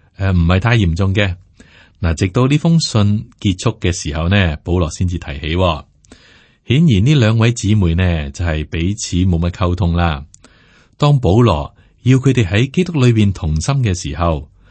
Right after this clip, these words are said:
啊，我呢，就已經講過啦。佢嘅意思並唔係話要佢哋呢，凡事都一樣喎。佢哋可以喺好多嘅事情上邊有唔同嘅睇法，但喺基督裏邊同心嘅人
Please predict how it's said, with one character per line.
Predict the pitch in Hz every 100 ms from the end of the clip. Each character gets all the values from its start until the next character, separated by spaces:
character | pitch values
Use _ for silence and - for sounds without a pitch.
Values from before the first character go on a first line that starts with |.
| _ _
啊， | 92 98 85
我 | 82 90
呢， | 98 80
就 | - 76
已 | 76
經 | 85
講 | 82 71
過 | 80 76
啦。 | 78 - _ _ _ _ - _
佢 | 101
嘅 | 95
意 | 92 95
思 | 90 - 107
並 | 90 82
唔 |
係 | 71 80 80
話 | 78 71 _ _ _ -
要 | 127
佢 | 127
哋 | 123
呢， | 120 151 127
凡 | 92 - 78 85
事 | - 101
都 | 120 147
一 |
樣 | 143 101 92 90
喎。 | 101 107 67 - _ - _ _ _ _ -
佢 | 135
哋 | 143 120
可 | 143
以 | 160 135
喺 | 139 160
好 | - 101
多 | 160 151
嘅 | 120
事 | -
情 | 85 78
上 | 92 87
邊 | 82 85 82
有 | 85
唔 | 87 76
同 | 71 73
嘅 | 78
睇 | 80 76
法， | 80 82 - _ - _ - - _
但 | 101 90
喺 | 82 95 110
基 | 170
督 | 170
裏 | 160 110 113
邊 | 107 95
同 | 90 76 80
心 | - 139
嘅 | 120
人 | 92 78 76